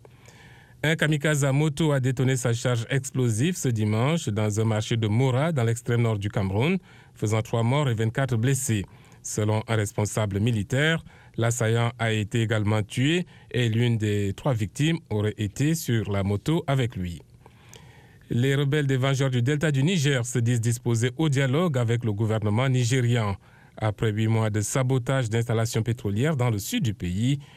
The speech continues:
ils ont annoncé ce week-end un cessez-le-feu. Les rebelles exigent en contrepartie que le parti au pouvoir au Nigeria arrête les intimidations, invasions et les agressions contre les citoyens innocents,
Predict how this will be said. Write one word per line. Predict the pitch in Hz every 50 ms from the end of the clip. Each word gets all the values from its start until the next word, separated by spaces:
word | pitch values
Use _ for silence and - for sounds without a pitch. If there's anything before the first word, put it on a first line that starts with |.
| - - -
ils | - 117 110 113
ont | 110 101
annoncé | - 101 101 98 92 - - 135 147 151
ce | 139 - 131
week-end | 120 117 113 - - 131 135 143 139 117
un | 123 117
cessez-le-feu. | 113 - 117 113 - 156 151 139 117 120 - 139 139 131 110 - - - - - - - -
Les | - 110 110 110 107 104
rebelles | 101 104 107 104 107 110 113 113 -
exigent | - 135 117 113 104 120 175 214 214 170 - - - -
en | 113 104
contrepartie | - - 110 107 - 98 - 95 92 - - 151 175 196 175 - - - - - -
que | - 123
le | 113 117
parti | 113 - 110 113 113 - - 123 117 - -
au | 170 214
pouvoir | 190 - 135 117 101 95 104 107 117 131 147 165 165 - -
au | 110
Nigeria | 107 98 92 95 98 90 90 101 123 139 160 - -
arrête | - 120 113 113 117 113
les | 113 104 101 104
intimidations, | 147 160 - - 110 110 104 92 110 107 - - - 160 175 175 - - - - - - - -
invasions | 135 139 143 120 123 113 101 95 101 117 143 170 196 196 - -
et | 127 120
les | 117 110 104 139
agressions | 131 123 135 139 135 - 175 190 196 180
contre | - - 151 143 143 139 - - 110
les | 107 98 95 101 101 101 98
citoyens | - - 110 - - 120 113 110 117 117
innocents, | 104 107 110 110 104 - - 156 170 185